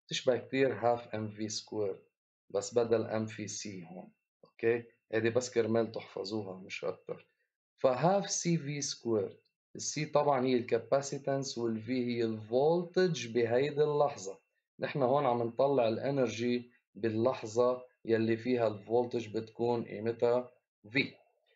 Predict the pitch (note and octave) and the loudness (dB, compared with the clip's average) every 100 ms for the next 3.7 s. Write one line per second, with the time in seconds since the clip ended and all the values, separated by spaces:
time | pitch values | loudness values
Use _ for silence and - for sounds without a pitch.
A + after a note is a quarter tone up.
0 | _ _ - C3 D3 D3+ D#3+ E3 D#3 D#3 | _ _ 2 4 4 2 2 4 4 4
1 | C#3+ C3+ C#3 D3+ D3+ C#3+ A#2+ B2 C#3 B2 | 4 2 4 2 2 0 0 0 0 -2
2 | A#2+ - C#3 C#3+ - _ _ - C3+ C3 | -6 0 2 2 -6 _ _ 0 2 2
3 | B2 A#2 A#2+ A#2 B2+ B2 | 0 -2 -2 0 0 2